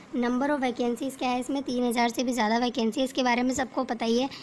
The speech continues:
क्योंकि जब ये वाला लागू हुआ था तो अपने आप में ही trend में था। Starting date इसकी क्या है, सत्ताईस जुलाई इसकी starting date है।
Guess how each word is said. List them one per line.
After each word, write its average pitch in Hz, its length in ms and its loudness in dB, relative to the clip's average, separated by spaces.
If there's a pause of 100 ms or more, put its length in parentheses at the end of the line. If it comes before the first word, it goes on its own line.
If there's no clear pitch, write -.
(300)
क्योंकि 330 220 2
जब 277 200 4
ये 262 160 4
वाला 254 240 6
लागू 240 280 4
हुआ 254 180 4
था 269 120 2
तो 269 60 4
अपने 247 240 0
आप 226 280 2
में 240 80 0
ही 247 260 2
trend 220 320 0
में 208 160 -2
था। 214 260 0 (580)
Starting 285 440 2
date 285 180 2
इसकी 285 300 -2
क्या 262 220 2
है, 269 200 2
सत्ताईस 240 580 -2
जुलाई 240 280 0
इसकी 254 340 -2
starting 240 460 -2
date 233 240 0
है। 254 180 -2